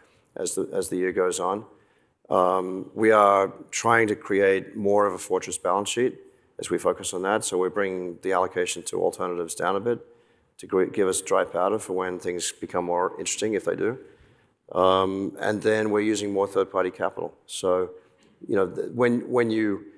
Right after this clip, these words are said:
I do think twenty percent is an appropriate number. Um,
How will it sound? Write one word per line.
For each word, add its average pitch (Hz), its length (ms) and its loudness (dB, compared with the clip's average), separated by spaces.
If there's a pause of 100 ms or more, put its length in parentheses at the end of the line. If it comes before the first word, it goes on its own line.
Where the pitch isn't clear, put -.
(160)
I 117 120 2
do 131 180 6
think 120 320 -2
twenty 110 260 0
percent 98 380 -2
is 92 260 -2
an - 120 -6
appropriate 95 680 0
number. 101 300 -6 (580)
Um, 92 640 0